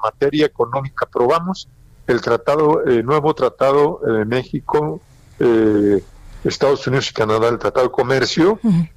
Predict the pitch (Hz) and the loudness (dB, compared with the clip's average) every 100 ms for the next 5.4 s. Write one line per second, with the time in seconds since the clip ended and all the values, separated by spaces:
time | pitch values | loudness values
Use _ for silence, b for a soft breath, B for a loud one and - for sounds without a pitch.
0 | - 160 131 123 131 117 147 147 - 123 | -2 2 4 2 2 0 0 -2 -4 -4
1 | 131 135 - 127 120 127 117 120 127 151 | -4 -6 -4 -4 -2 -2 0 0 2 0
2 | 139 120 101 87 - 104 107 107 95 92 | 0 0 0 -2 -4 -2 0 0 -2 -4
3 | 92 - 123 123 117 110 - - - - | -4 -4 0 0 0 -4 -6 -10 -10 -4
4 | 107 95 95 - 95 - - 120 120 - | -2 -2 -6 -8 -8 -8 -2 0 0 -4
5 | - - - 104 | -18 -18 -4 -4